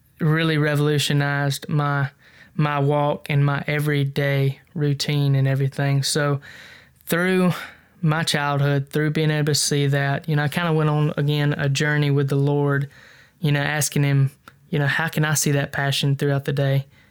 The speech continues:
Um, and first of all, you know, I learned this kinda hard way, like everybody else. It, it, first and foremost, it is kinda instilled in us from him. That is, that is it. Like, a hundred percent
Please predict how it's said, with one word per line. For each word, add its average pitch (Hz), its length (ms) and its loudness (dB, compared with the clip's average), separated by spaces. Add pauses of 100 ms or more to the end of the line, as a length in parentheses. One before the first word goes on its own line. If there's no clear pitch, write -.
(280)
Um, 139 460 0 (560)
and 143 160 -2
first 170 300 0
of 143 100 2
all, 135 320 0 (640)
you 151 120 0
know, 139 140 0
I 139 220 0
learned 147 340 2
this 143 240 0
kinda 147 260 0
hard 143 260 0
way, 143 200 0
like 147 240 -2
everybody 147 540 2
else. - 340 -4
It, - 120 -4
it, - 260 -6
first 160 320 0
and 139 100 2
foremost, 147 680 0 (560)
it 147 160 0
is 135 140 0
kinda 151 440 -2
instilled 151 800 0 (100)
in 160 220 0
us 139 260 0
from 143 300 0
him. 131 420 0 (400)
That 147 200 -2
is, 139 300 0 (100)
that 147 140 0
is 147 100 0
it. - 300 -2 (240)
Like, 147 260 -2
a 143 80 0
hundred 156 300 0
percent 151 500 -2